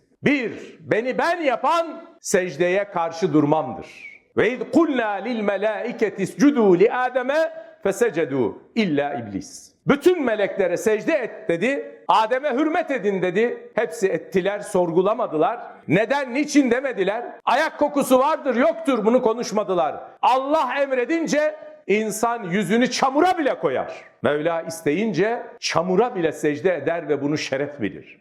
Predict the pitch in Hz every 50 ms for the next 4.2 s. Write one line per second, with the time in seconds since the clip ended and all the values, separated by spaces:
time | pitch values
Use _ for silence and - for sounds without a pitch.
0 | _ _ - - - 226 277 302 226 185 311 311 311 277 262 254 247 - 247 254
1 | 247 254 254 240 202 185 143 127 123 - - - 98 95 - - - _ _ _
2 | - 139 151 175 202 180 - - - 196 196 190 196 208 202 175 277 302 294 -
3 | - - - - _ _ - 143 135 139 139 170 170 139 127 117 98 82 87 78
4 | - - - -